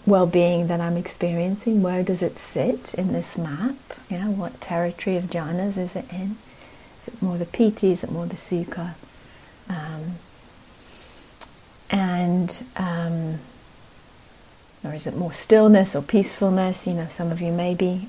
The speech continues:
actually in those territories of the third or fourth. Um,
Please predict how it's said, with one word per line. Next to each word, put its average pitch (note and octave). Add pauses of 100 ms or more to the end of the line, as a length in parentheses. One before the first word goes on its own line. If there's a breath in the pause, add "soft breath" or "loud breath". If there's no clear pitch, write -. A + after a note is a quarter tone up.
actually F3
in F3
those F#3
territories F3+
of -
the E3+
third E3+
or -
fourth. E3+ (720 loud breath)
Um, E3+